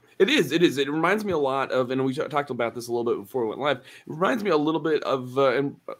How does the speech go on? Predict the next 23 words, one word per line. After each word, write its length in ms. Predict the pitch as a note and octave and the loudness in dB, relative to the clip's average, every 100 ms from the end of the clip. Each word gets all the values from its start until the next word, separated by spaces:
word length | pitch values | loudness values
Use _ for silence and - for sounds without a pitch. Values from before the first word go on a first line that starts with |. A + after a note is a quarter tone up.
| - | -6
well, 220 | A#2+ A#2 | 0 2
actually 320 | A2+ A2 - | 2 0 -4
a 40 | G#2+ | -2
lot 360 | B2 F3 A#2 - | 2 4 2 0
of 340 | A#2 A2 G2+ | -2 -2 -6
the, 340 | A2+ A2+ A2 G#2 | -6 -4 -2 -2
uh, 60 | |
Cortex, 680 | G#2 E3 D3+ B2+ G2 - - | -2 -4 -2 -2 -4 -8 -6
uh, 260 | A2+ G#2+ G2 _ _ _ | -4 -2 -6 _ _ _
the 80 | - | -2
way 160 | A#2+ B2+ | 2 2
the 140 | A#2+ | 2
system 400 | A#2+ B2 - A2+ | -4 -8 -8 -4
is 180 | A#2 A2+ | -4 -2
online 460 | A2+ A2+ A2 G#2+ G#2+ | -2 -2 -4 -6 -6
for 160 | A2 | -8
them, 420 | G2 A#2 A#2+ G#2+ - _ _ | -2 0 0 -4 -12 _ _
uh, 240 | A2 A2 G#2+ | -4 -2 -2
in, 340 | A2 A2 G#2+ | -2 -2 -2
uh, 200 | A2 G#2+ | -2 -2
their 180 | G#2 A#2+ | -2 -2
digital, 580 | A#2 B2 G#2 G#2 A2 G2+ _ _ | 0 -2 -2 0 0 -2 _ _
uh, 320 | G#2 G#2 G2+ | -4 -2 -2